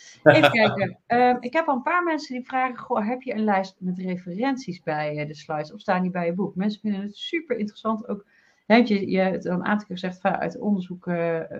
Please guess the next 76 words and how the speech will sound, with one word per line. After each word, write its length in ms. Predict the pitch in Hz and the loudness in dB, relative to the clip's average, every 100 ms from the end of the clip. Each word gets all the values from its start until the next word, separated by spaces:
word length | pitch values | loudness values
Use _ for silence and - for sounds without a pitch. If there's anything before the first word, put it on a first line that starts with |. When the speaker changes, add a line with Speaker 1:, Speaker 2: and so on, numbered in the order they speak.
| 180 | -2
Speaker 1:
blijkt. 420 | 214 233 247 254 - | 4 8 6 4 -4
Speaker 2:
Ja. 300 | - - - | -8 -8 -4
Speaker 1:
En 180 | 190 190 | -2 0
ja, 180 | 190 180 | 6 6
mensen 260 | 196 214 202 | 6 4 4
vinden 180 | 214 | 4
het 120 | 214 - - | 4 0 0
m-, 400 | 202 196 202 214 | 2 6 8 8
mega 540 | 254 330 302 - 226 | 6 2 0 0 0
interessant. 420 | 220 180 - 233 190 | 2 0 0 4 4
Speaker 2:
Ja. 60 | 277 | 4
Speaker 1:
Dus 100 | - _ | -4 _
heb 140 | _ - | _ 2
Speaker 2:
Referenties 460 | 127 202 285 269 233 | 2 6 6 6 6
Speaker 1:
je 120 | 214 | 4
Speaker 2:
in 60 | |
je 120 | 131 123 | 2 2
boek 180 | 127 | 4
inderdaad, 460 | 120 98 95 90 90 | 4 4 4 2 2
ja. 160 | 92 92 | 2 2
Dus 180 | 92 | 0
ik 60 | - | -2
heb, 140 | 110 | 0
ik 160 | 117 95 | 0 4
Speaker 1:
Ja, 80 | 113 | 4
Speaker 2:
heb 80 | - | 6
Speaker 1:
in 60 | 269 | 6
Speaker 2:
het 60 | |
Speaker 1:
het 180 | 220 208 | 6 4
boek 120 | 339 | 2
staan 300 | - 277 262 | 2 2 2
ze 100 | - 226 | 2 4
Speaker 2:
ja. 100 | 233 | 4
Speaker 1:
ook, 60 | - | 4
eh, 340 | 175 160 165 - _ | 2 2 -2 -8 _
ja, 240 | - 202 - _ | -6 -4 -6 _
precies. 480 | - 180 - 190 - | -10 -8 -4 -4 -2
Speaker 2:
Ja, 180 | 123 | -4
ik 60 | - | 0
Speaker 1:
Ja, 60 | 202 | 2
Speaker 2:
heb 100 | 123 | 4
ze 140 | - | 2
Speaker 1:
zie 100 | 123 | 4
Speaker 2:
bewust 160 | 117 - | 6 8
Speaker 1:
je. 60 | |
Speaker 2:
eigenlijk 160 | 139 139 | 8 6
een 60 | 143 131 | 2 2
beetje 80 | 147 135 | 4 4
uit 80 | |
de 60 | 131 | 4
slide 320 | - 131 139 | 2 4 4
gehouden, 340 | - 107 107 113 | 4 2 4 4
omdat 180 | 113 113 | 2 0
ze 80 | |
ook 140 | 123 123 | -2 0
wel 100 | 117 | 2
heel 100 | 117 | 4
erg 120 | 113 | 2
onrustig 420 | 120 113 123 123 | -2 -4 -4 -6
zijn. 340 | - 98 92 110 | -6 -4 -2 -2
Dus, 120 | 120 | -2
maar 160 | 117 117 | 2 4
in 60 | |
Speaker 1:
Ja. 60 | 127 | 2
Speaker 2:
ieder 140 | 123 | 0
geval, 120 | 120 127 | 0 0
daar 80 | 127 | 2
staan 120 | 123 | 0
wel 120 | 117 | 2
alle 180 | 113 113 | 2 2
referenties 460 | 113 - 107 101 | -2 -4 -10 -10
in. 240 | - 87 87 | -14 -18 -12
Ja. 140 | 104 104 | -4 -2
Speaker 1:
Ja, 220 | 170 - | -2 -6
honderddrie 840 | 180 190 233 240 214 214 240 285 | -4 0 2 2 2 4 4 4
referenties. 1000 | 247 247 247 214 262 302 320 359 415 - | 4 4 4 0 0 0 0 0 -2 -8